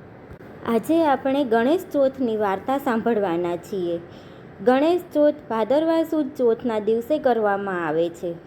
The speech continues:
સુખ, શાંતિ, સમૃદ્ધિ અને સંતાન પ્રાપ્તિ મેળવવા માટે આ વ્રત થાય છે.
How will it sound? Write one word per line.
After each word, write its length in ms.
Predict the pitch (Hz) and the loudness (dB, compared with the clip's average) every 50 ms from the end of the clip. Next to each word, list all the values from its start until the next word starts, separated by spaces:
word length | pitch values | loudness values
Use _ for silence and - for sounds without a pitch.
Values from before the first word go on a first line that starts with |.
| - - | -10 -4
સુખ, 200 | 277 285 302 302 | -4 -4 -4 -4
શાંતિ, 540 | - - 285 254 226 220 220 208 240 233 220 - | -4 -2 0 0 0 0 -2 0 0 0 0 0
સમૃદ્ધિ 560 | 240 226 226 233 254 311 339 330 339 349 311 | 0 0 2 2 4 4 4 4 2 2 0
અને 340 | - - 240 240 233 226 226 | 0 0 0 0 0 -2 -4
સંતાન 520 | 226 - 214 208 214 214 - 311 339 339 | -4 -4 -6 -6 -6 -4 -2 2 2 2
પ્રાપ્તિ 440 | 339 330 277 240 226 233 - - 233 | 4 2 2 0 0 -2 0 -2 0
મેળવવા 480 | 226 220 220 220 226 254 294 349 359 339 | 0 2 2 2 2 2 2 2 2 4
માટે 420 | 311 294 262 247 - - 233 233 | 2 2 2 0 0 0 -2 -2
આ 180 | - 214 220 226 | 0 -2 -2 0
વ્રત 400 | 226 226 202 208 214 214 - 285 | 0 2 4 4 4 4 2 -2
થાય 380 | 277 - 233 202 180 170 170 | -6 -4 -4 -2 -2 -2 -2
છે. 320 | 170 - - - 196 185 | -4 -8 -10 -10 -10 -10